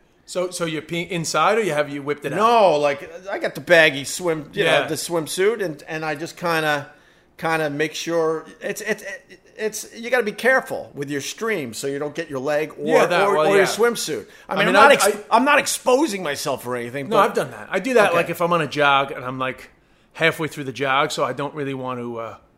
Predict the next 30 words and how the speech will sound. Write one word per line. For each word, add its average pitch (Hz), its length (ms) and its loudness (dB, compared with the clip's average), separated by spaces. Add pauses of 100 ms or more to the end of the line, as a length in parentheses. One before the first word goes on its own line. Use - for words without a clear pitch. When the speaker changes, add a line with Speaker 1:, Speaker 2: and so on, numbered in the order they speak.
Speaker 1:
go 143 160 -2
in 139 60 -4
the 135 80 -6
water 123 240 -4
yet, 170 320 -8
you 143 60 -2
Speaker 2:
Yeah. 139 60 -2
Speaker 1:
know, 131 60 -4
'cause 127 120 -14
I'm 127 100 -10
worried 127 180 -6
about 120 180 -8
getting 139 340 -8
chafing. 160 560 -6
Speaker 2:
Yeah. 135 240 -2 (100)
Speaker 1:
I - 80 -10
don't 170 120 -2
wanna, 165 240 -4
I 151 60 -6
don't 170 100 -2
wanna 156 120 -6
accelerate 147 560 -2
any 123 200 -10
chafe. 165 580 -4
Speaker 2:
<laughs> - 0 -
Right. - 340 -6 (280)
Speaker 1:
So 147 280 0
I 139 140 2
will, 131 300 -6
uh, 120 240 -4